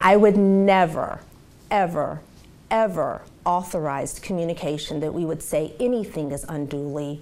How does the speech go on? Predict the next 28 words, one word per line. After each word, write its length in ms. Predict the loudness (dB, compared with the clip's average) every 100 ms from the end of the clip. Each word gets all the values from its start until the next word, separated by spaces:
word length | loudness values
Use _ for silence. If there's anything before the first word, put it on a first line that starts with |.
| -8
burdensome. 640 | -6 -4 -6 -10 -12 -12 -16 -20 -20 -20 -6
When 160 | 0 0
a 60 |
parent 600 | 0 -2 -2 0 0 0
says 380 | -2 0 2 2
that 140 | -2 -4
something 380 | -4 -2 0
has 120 | -2 -2
happened 360 | -2 -2 -4
to 80 | -2
their 160 | 0 -2
child, 600 | -2 0 2 0 -2 0
there's 220 | 0 0
nothing 420 | 0 0 -2 -2
that's 180 | -2 -4
unduly 500 | -4 -2 -2 -4 -4
burdensome. 640 | -6 -6 -6 -8 -10 -12 -14 -16 -20 -6
It's 160 | -4 0
our 120 | 0
job 360 | 2 0 0 -2
to 100 | -4
make 180 | -4
sure 220 | -4 -2 -2
that 120 | 0
our 100 | -2
students 440 | -2 -4 -4 -4
are 60 | -8
safe. 640 | -4 -2 -2 -4 -10 -18